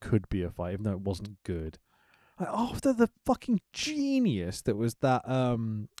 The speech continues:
Firefly Funhouse match, it feels like Bray went, "I've got this idea," and Vince went, "Yeah, let me do that." <laughs> Like, no, Vince. Take a step back and go away and let Bray produce himself.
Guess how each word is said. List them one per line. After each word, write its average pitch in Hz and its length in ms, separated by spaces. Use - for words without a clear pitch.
Firefly 139 380
Funhouse 110 540
match, - 340
it - 140
feels 208 300
like 175 220
Bray 156 220
went, 139 280
"I've 113 120
got 127 140
this 107 160
idea," 98 520
and 92 100
Vince 104 220
went, 107 160
"Yeah, 123 600
let 143 140
me 151 180
do 117 240
that." 92 280
<laughs> - 180
Like, 214 160
no, 262 320
Vince. 104 440
Take 240 240
a 262 60
step - 300
back - 420
and 151 140
go 175 220
away 131 440
and 110 180
let 165 260
Bray 139 220
produce 123 480
himself. 104 540